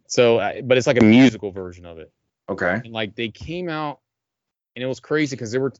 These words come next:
Speaker 1: somebody was talking about, like, who, who keep, I think they've re-released this thing. Like, somebody, I, I somehow got, dude, it's funny 'cause somehow I got lost in the thread at,
Speaker 2: <laughs>
Speaker 1: uh, Blu ray dot com.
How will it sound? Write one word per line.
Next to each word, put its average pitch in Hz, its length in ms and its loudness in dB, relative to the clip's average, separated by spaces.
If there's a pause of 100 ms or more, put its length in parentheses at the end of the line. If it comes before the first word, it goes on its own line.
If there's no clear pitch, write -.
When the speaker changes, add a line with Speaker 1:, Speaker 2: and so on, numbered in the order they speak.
Speaker 1:
somebody 170 280 -4
was 127 120 -10
talking 123 140 -4
about, 117 120 -4
like, 98 320 -6
who, 139 420 -8
who 151 140 -10
keep, 143 320 -14
I 117 60 -10
think 170 160 -8
they've 113 160 -4
re-released 120 420 -4
this 110 120 -18
thing. 110 340 -10
Like, 107 160 -10
somebody, 165 480 0 (680)
I, 143 200 -6
I 151 140 -4 (100)
somehow 185 340 -2
got, 135 240 0
dude, 123 160 -4
it's 120 160 -10
funny 113 220 -10
'cause 110 160 -14
somehow 147 260 -4
I 135 40 0
got 123 140 0
lost 113 300 -2
in 120 60 -10
the 101 80 -12
thread 110 400 -6 (520)
at, 101 300 0
Speaker 2:
<laughs> 123 80 -14
Speaker 1:
uh, 101 140 -10
Blu 120 160 0
ray 120 100 4
dot 113 160 0
com. 123 340 -8